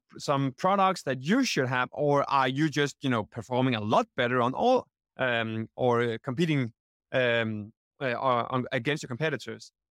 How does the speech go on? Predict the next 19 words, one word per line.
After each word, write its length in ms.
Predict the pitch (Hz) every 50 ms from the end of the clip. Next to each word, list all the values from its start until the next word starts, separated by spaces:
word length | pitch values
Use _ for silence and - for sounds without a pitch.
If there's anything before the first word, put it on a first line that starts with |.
| _ _ _ _
So 300 | - - 180 170 170 175
this 200 | 165 208 240 254
is 160 | 240 180 160
really, 560 | 156 156 156 151 156 165 190 202 208 214 214
really 260 | 190 160 160 175 180 175
valuable 560 | 151 160 180 190 185 160 117 120 117 113 110
to 140 | - - 127
get 280 | 127 147 143 143 - - - _
them 140 | 147 139 123
to 120 | - 143
the 120 | 131 131 120
competitors' 540 | 131 120 - 165 214 247 226 254 233 -
websites 440 | - 208 208 - - 214 208 175 - -
first 300 | 214 226 269 262 - -
and 120 | 165 156
then 160 | 143 147 156 151
to 160 | - - 147
your 400 | 135 127 139 143 143 147 139 127
website. 400 | 113 117 - - - 82 82